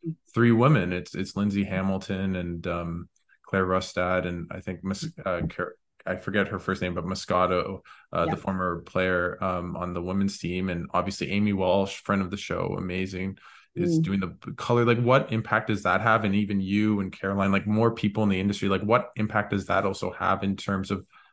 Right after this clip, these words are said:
Speaker 1: the stories that are being told and just the vil-, visibility of the game itself from a woman's perspective?
Speaker 2: Totally.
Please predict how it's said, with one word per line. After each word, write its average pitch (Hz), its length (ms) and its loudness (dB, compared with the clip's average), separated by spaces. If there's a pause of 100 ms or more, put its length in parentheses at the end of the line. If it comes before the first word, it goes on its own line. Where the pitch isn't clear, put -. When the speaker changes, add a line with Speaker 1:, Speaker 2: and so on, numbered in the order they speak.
(140)
Speaker 1:
the 101 100 -2
stories 101 560 2
that 98 120 0
are 95 60 2
being 92 260 -4
told 95 360 -2
and 95 120 0
just - 240 -8
the 101 80 -2
vil-, 90 400 -4 (200)
visibility 101 680 2
of 92 160 -4
the 101 80 -2
game 90 260 -4
itself 92 460 -4
from 101 200 2
a 95 100 2
woman's 92 420 -4
perspective? - 580 -8 (960)
Speaker 2:
Totally. 208 440 0